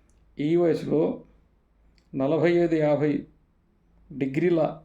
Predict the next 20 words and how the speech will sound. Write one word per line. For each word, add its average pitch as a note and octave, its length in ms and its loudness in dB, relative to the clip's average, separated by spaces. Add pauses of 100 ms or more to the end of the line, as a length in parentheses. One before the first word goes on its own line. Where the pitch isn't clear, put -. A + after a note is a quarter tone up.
(200)
వేడిని D#3 520 -2
తట్టుకుంటూ C#3+ 680 -4 (1300)
మూడు F#3 460 0
నాలుగు E3 460 2
బహిరంగ D3+ 480 0
సభల్లో C#3+ 500 0
ఎండలో C#3 680 -2 (1000)
అలుపు G3 400 0
సొలుపు E3+ 380 0
లేకుండా D3+ 420 0
తిరిగిన C#3+ 320 -4
వ్యక్తులు C3+ 320 -4
ఇద్దరే. C3 380 -2 (1400)
ఒకటి D#3+ 300 -2
భారతదేశ D#3 640 0
ప్రధానమంత్రి, C#3+ 960 -2 (1160)
మన C#3 160 -2
అందరికి C#3 440 0
కూడా D3 340 -2
ఎంతో D3+ 520 -2